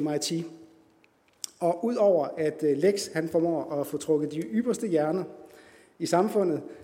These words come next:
ind, så de stiller op til hans podcast, så er han også kendt for at krydre sine videnskabelige diskussioner med filosofiske spørgsmål.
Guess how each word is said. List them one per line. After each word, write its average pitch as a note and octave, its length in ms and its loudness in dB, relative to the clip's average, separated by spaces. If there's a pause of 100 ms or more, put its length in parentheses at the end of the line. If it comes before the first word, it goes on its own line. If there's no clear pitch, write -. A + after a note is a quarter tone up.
(280)
ind, G3 220 4 (140)
så - 120 -6
de D#3+ 140 -6
stiller C#3 200 -4
op D#3+ 140 -2
til D#3+ 120 0
hans B2 140 -6
podcast, G3+ 640 -2 (420)
så - 140 -4
er G#3 40 0
han G#3 120 0
også G#3 160 -2
kendt - 320 -2
for E3+ 300 -4
at D#3+ 80 -6
krydre E3 500 0
sine C#3 360 -4
videnskabelige C3+ 640 -8
diskussioner D3 540 -10 (260)
med C3+ 120 -8
filosofiske D3+ 680 -10
spørgsmål. - 460 -12